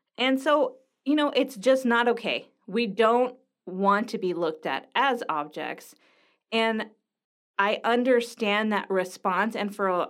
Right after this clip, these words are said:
a lot of people, especially those who have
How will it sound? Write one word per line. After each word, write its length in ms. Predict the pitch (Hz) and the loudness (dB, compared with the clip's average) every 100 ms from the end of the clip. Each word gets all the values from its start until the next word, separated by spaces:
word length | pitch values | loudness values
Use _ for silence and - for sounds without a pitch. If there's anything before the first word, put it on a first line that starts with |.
| - | -2
a 120 | 180 | -2
lot 260 | 175 180 | 2 2
of 200 | 220 226 | 2 0
people, 340 | - 208 202 156 | -6 -8 -4 -4
especially 680 | 190 - 277 294 294 220 | -4 -2 0 0 -2 -2
those 320 | 185 180 180 180 | 2 2 2 0
who 200 | - 180 | -8 -6
have 280 | 190 175 | -4 -6